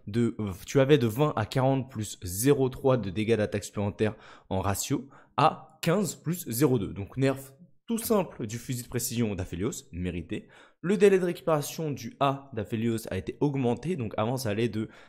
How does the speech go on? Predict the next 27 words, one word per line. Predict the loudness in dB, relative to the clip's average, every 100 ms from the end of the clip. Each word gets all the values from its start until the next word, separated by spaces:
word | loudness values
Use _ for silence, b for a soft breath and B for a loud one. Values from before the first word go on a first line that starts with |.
| B
neuf | 0 0 0 -8 -6
à | -4 -4 -8 b b _
six | -4 -2
secondes | 0 0 2 2 0 -2
au |
niveau | -4 -2 -2
un | -2
à | -2 -2
neuf, | -2 -2 -6
maintenant | -4 -2 -2
c'est | -2
de | -4
dix | -4 -6 -6
à | -4
huit | -2 -2
secondes, | -4 -4 -6 -12
donc | -10 -8 -8 -12 _ _ _ _ _ _ _
cooldown | -6 -2 0 0 -4
bien, | -6 -2 0 -2
bien | 0 0 0
augmenté | -2 -2 -2 -4
sur | -2 -2
le | -2
A | -2
de, | -2
euh, | -2 -4 -4
d'Aphelios | -8 -6 -8 -8